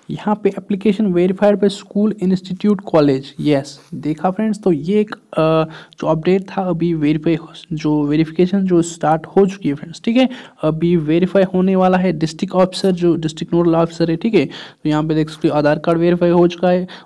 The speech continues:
उसके बाद जो है बैंक और जो, अ, हो जाएगा, ठीक है, डिस्ट्रिक्ट के बाद, तो उसके बाद जो, अ, मेरिट लिस्ट में जो सिलेक्ट हो जाएगा उसको जो है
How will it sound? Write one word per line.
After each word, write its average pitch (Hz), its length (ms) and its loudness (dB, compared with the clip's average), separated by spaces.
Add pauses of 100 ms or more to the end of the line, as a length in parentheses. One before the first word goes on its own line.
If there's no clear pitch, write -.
(100)
उसके 185 300 -2
बाद 190 340 2
जो 190 160 2
है 196 260 2 (440)
बैंक 165 440 0 (180)
और 185 300 4
जो, 180 320 2
अ, 156 480 -2
हो 160 100 4
जाएगा, 160 360 2
ठीक 208 240 -4
है, 143 300 0
डिस्ट्रिक्ट 156 380 -6
के 160 80 0
बाद, 165 360 -2
तो 180 100 2
उसके 170 340 -4
बाद 196 200 2
जो, 196 180 -2
अ, 165 280 -4
मेरिट 170 380 0
लिस्ट 202 240 -2
में 208 200 0
जो 196 180 -2
सिलेक्ट 190 420 -4
हो 180 200 2
जाएगा 180 280 2
उसको 175 500 -2
जो 175 140 -4
है 170 180 -6